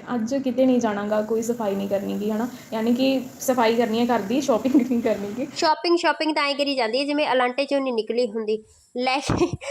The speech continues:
Speaker 2: ਜਿੱਦਣ ਦੀ ਆਈ ਹੈ, ਇੱਕ ਤਾਂ ਨਾਈਟ ਸੂਟ ਲਿਆ ਤੇ ਇੱਕ ਉਹ ਰੰਗ ਜਿਹੀ ਵਾਲੀ ਬਾਲਟੀ ਲਈ ਆ। ਇਹਦੀ ਤਾਂ ਉਹ ਗੱਲ ਹੈ ਵੀ ਟਿੱਡੀਆਂ ਨੂੰ ਜ਼ੁਕਾਮ ਹੋਇਆ ਪਿਆ, ਹਨਾ? ਇਹਨੂੰ ਇਹੀ ਵਹਿਮ ਹੈ ਵੀ ਖਣੀ ਮੈਂ ਤਾਂ ਸ਼ਾਪਿੰਗ ਤੇ ਸ਼ਾਪਿੰਗ ਹੀ ਕਰੀ ਜਾਂਦੀ ਆ। ਹਿਸਾਬ ਨਾਲ ਹੀ ਖਰਚਾ ਕਰ ਕਮਲੀਏ,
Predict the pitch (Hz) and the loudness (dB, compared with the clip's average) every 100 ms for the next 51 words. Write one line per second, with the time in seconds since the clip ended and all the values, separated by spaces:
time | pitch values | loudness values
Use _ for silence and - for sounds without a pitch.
0 | 453 233 262 233 277 277 294 262 247 277 | -8 -6 -4 -2 -2 -2 0 0 0 0
1 | 247 247 277 277 269 220 220 254 233 233 | 0 -2 -4 -4 -2 -4 -4 -4 -2 0
2 | 233 233 285 269 294 302 247 233 247 254 | -2 -4 -6 0 2 2 2 0 0 0
3 | 262 214 170 196 240 214 190 190 190 _ | -2 0 -2 0 -2 -2 -4 -4 -6 _
4 | 269 277 320 311 320 320 285 285 302 269 | -2 0 2 2 4 2 2 -2 -4 -6
5 | 240 262 277 269 285 262 220 226 226 220 | -2 0 0 -2 -2 0 0 0 0 0
6 | 196 196 202 262 - _ 285 302 302 269 | 0 -2 -2 -6 -8 _ -2 0 0 0
7 | 311 285 294 320 302 285 294 285 262 277 | 0 0 0 0 -2 -2 -2 0 0 -2
8 | 269 220 233 233 254 240 208 214 220 233 | 0 -2 0 0 -2 0 0 0 0 0
9 | 214 202 190 190 190 190 _ _ - 285 | -2 -2 -4 -4 -8 -10 _ _ 0 2
10 | 269 254 254 277 262 226 254 247 220 220 | 2 2 0 0 -2 -2 -2 -2 -2 0
11 | 220 214 247 | 0 0 -2